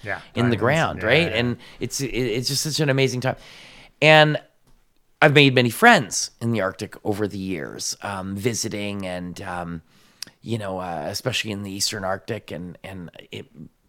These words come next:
Speaker 2: lifelong friends. But we were, our plan was, you know, fly through Resolute, land in Grise Fiord,
Speaker 1: Mm-hmm.
Speaker 2: in the southern, most southern part of Ellesmere, if you
Speaker 1: Right.
Speaker 2: will. And from this community of a hundred and fifty people, leave from Grise Fjord on foot,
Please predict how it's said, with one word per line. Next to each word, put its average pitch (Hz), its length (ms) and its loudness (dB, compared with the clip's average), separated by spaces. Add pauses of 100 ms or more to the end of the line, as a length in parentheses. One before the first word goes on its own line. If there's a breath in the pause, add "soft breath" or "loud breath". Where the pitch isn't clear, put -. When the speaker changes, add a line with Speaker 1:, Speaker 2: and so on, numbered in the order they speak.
(160)
Speaker 2:
lifelong 135 500 6
friends. - 240 -14 (680 loud breath)
But 143 340 6 (480)
we 147 220 4
were, 226 400 4 (140)
our 151 100 10
plan 170 500 2
was, 87 520 -4 (100)
you 127 140 4
know, 110 60 6
fly 143 220 4
through 185 140 -2
Resolute, 123 400 4
land 113 460 0
in 110 240 0 (100)
Grise 98 320 -6
Fiord, 90 480 0 (240)
Speaker 1:
Mm-hmm. 127 160 -4
Speaker 2:
in 107 60 0
the 104 80 -2
southern, 104 560 -2 (360)
most 98 200 -6
southern 95 260 -4
part 90 240 -6
of 87 100 -10
Ellesmere, 82 380 -6
if - 160 -16
you 69 60 -8
Speaker 1:
Right. - 100 -8
Speaker 2:
will. 58 180 -10 (800 loud breath)
And 139 300 6
from 202 340 8
this 226 200 4
community 123 560 0
of 104 100 0
a 104 40 -8
hundred 104 280 -2
and 107 100 -6
fifty - 280 -10
people, - 420 -2
leave 139 500 0
from 147 220 0
Grise 127 320 -4
Fjord 104 320 4
on 110 180 0
foot, - 400 -6